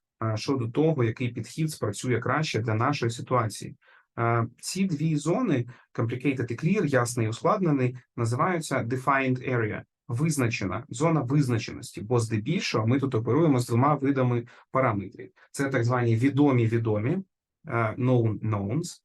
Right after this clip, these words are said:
які живуть у нас більше в clear, і так звані, е, відомі-невідомі або невідомі-відомі. Тобто є параметр, значення якого треба з'ясувати. Ну, там, швидкість доставки, або рівень голоду дитини, яка попросила цю піцу, так?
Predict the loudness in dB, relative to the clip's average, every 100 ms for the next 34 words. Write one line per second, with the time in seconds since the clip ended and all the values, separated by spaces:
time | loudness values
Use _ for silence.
0 | _ -8 -2 0 0 -2 -2 -2 -2 -2
1 | -4 -6 -8 -2 0 -2 _ -20 _ -2
2 | -2 -2 -4 -2 0 2 2 2 -4 _
3 | -2 0 0 -4 -10 -6 0 2 4 2
4 | 0 -10 -4 -2 0 0 0 0 -2 -8
5 | _ -10 -4 0 2 2 2 2 2 0
6 | 0 0 0 -2 -2 -8 -8 -2 0 2
7 | 2 0 2 2 0 -2 -2 0 0 2
8 | 2 0 -2 0 0 0 -2 -2 -4 -4
9 | -4 -6 -4 -2 -4 -2 0 2 0 0
10 | -2 -4 -6 -8 -18 -18 -12 -4 0 2
11 | 2 4 4 4 4 4 0 -2 -2 -2
12 | -2 -2 -6 -6 -8 -6 -8 -8 -10 -10
13 | -12 -14 -10 -6 -6